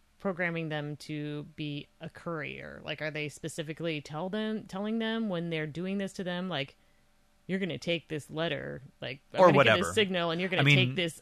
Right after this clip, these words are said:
Speaker 1: object or this letter to this location, and then afterwards, you're not gonna remember anything about it."
Speaker 2: Or whatever, yeah.
Speaker 1: I mean, that's kind of, if they're being tortured and being told to do that, like, I'm just saying,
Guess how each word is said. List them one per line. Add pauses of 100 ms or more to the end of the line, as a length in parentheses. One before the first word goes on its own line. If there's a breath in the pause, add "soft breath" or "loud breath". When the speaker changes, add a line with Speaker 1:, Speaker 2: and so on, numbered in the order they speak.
Speaker 1:
object
or
this
letter
to
this (560 soft breath)
location,
and
then
afterwards,
you're
not
gonna
remember
anything
about
it."
Speaker 2:
Or
whatever,
yeah. (760)
Speaker 1:
I
mean,
that's
kind
of, (240)
if (300)
they're
being
tortured
and
being
told
to
do
that,
like, (2250)
I'm
just
saying,